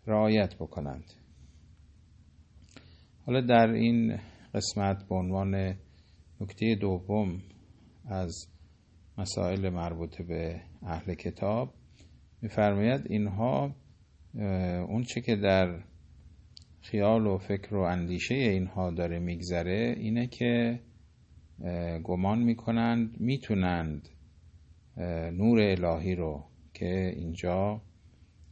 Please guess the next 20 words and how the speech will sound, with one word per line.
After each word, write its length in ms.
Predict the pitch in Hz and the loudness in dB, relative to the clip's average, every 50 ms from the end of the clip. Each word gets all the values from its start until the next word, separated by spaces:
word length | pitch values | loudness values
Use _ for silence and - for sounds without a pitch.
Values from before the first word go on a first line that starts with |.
| - - | -12 -6
منظور 480 | - 92 90 87 87 92 92 95 92 90 | -4 -2 -2 -2 -2 -2 -2 -2 -2 -2
دین 280 | 87 92 92 90 87 | -4 -4 -4 -2 -2
اسلام 560 | 87 82 82 - - - 95 92 90 87 82 82 | -2 -4 -4 -6 -6 -4 -2 -2 -2 -2 -4 -6
هست، 640 | - - 80 71 - - - - - - - - - - - - - - - - - _ - - _ - | -8 -6 -6 -6 -6 -6 -8 -10 -10 -12 -14 -20 -20 -20 -20 -20 -20 -20 -20 -20 -20 _ -20 -20 _ -8
این 160 | 131 131 123 | -6 -4 -2
دین 280 | 113 107 104 101 101 101 | 0 2 2 2 2 2
اسلام 640 | 95 - 95 95 - - - 110 107 110 120 123 123 | 0 0 -2 -2 -4 -4 -2 0 0 0 2 0 0
رو 480 | 123 123 123 123 120 120 117 117 113 - - - - - - - _ _ - - - _ - - - - - - - | 0 0 2 2 2 2 0 -2 -4 -8 -14 -20 -20 -20 -20 -20 _ _ -20 -20 -20 _ -20 -20 -20 -20 -20 -20 -20
خاموش 560 | - - - 101 101 101 107 120 117 - - | -8 -2 0 2 2 4 2 2 2 0 -4
بکنند، 720 | - 87 85 - - 82 78 78 - 139 - 76 - - - - - - - - - - | -8 -8 -8 -6 -6 -6 -4 -4 -4 -6 -8 -10 -12 -14 -18 -20 -20 -20 -20 -20 -18 -8
با 260 | - 92 87 87 80 76 | -6 -4 -2 -2 -2 -4
اسلام 460 | - - - - 98 95 98 104 107 101 | -4 -6 -8 -6 -4 -2 -2 0 0 -2
مبارزه 500 | 92 90 92 90 87 85 87 87 90 95 | -2 -2 -2 -2 -2 -4 -4 -4 -4 -4
بکنند 720 | 101 107 107 - - 120 107 104 104 104 104 104 104 - - _ - - - _ _ - - - - - - - - - - - _ - | -4 -4 -6 -6 -4 -2 -2 0 0 -2 -2 -4 -6 -10 -14 _ -20 -20 -20 _ _ -20 -20 -20 -20 -20 -20 -20 -20 -20 -20 -14 _ -8
و 80 | 95 | -8
تاریخ 560 | 98 - - 95 90 87 92 101 101 - - | -6 -2 0 0 2 2 0 -2 -2 -2 -2
رو 140 | 107 101 92 | -4 -2 0
برگردونن 960 | 95 95 98 101 98 98 104 98 98 95 90 95 95 92 90 87 87 87 85 | 2 2 2 2 0 0 0 2 2 2 0 -2 -4 -4 -4 -4 -4 -6 -6
به 80 | 82 85 | -6 -4
عقب، 560 | 78 78 85 85 - - - 101 110 117 117 | -4 -4 -4 -4 0 2 2 4 2 2 0